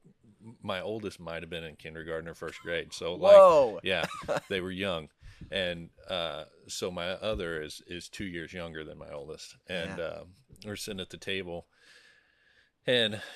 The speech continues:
Speaker 1: you know, I laid out the gospel and, and all kinds of stuff, and, and, you know, the whole Romans, the wages of sin is death, and all that stuff. And, um,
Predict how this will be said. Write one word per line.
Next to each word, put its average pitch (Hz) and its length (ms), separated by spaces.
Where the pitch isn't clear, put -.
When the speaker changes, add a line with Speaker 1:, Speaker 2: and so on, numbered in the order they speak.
Speaker 1:
you 127 100
know, 104 100
I 92 100
laid 98 280
out 95 200
the 92 60
gospel 85 800
and, 78 340
and 85 160
all 87 160
kinds 85 300
of 78 80
stuff, 80 460
and, 82 240
and, 82 340
you 95 120
know, 80 200
the 80 140
whole 87 420
Romans, 80 640
the 82 80
wages 80 220
of 80 60
sin 82 180
is 82 80
death, 82 520
and 78 240
all 90 180
that 78 140
stuff. - 340
And, 92 320
um, 80 320